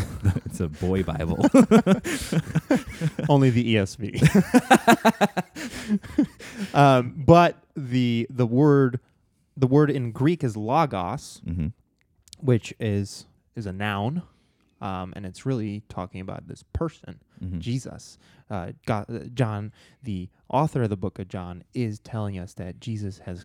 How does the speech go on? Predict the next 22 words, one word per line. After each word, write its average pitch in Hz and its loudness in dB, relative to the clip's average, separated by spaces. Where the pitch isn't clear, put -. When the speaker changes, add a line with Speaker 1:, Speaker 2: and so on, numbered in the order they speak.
Speaker 2:
come, 139 -8
and 104 -14
he 104 -6
was 101 -4
in 98 -12
the 92 -10
beginning, 117 -8
Speaker 1:
Mm. 95 -4
Speaker 2:
and 104 -10
he 110 -4
was 104 -2
with 156 -2
God, - -16
and 104 -12
that 104 -6
he 113 -10
was 107 0
God. - -16
The 110 -4
Word 127 0
is 107 -6
God. - -12